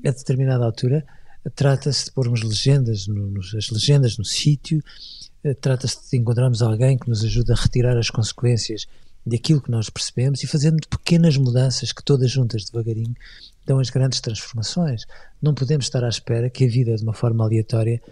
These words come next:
nos traga as pessoas que transforme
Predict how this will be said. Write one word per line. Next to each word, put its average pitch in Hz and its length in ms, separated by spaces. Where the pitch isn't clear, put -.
nos 120 160
traga 123 300
as 110 120
pessoas 120 480
que - 180
transforme 120 640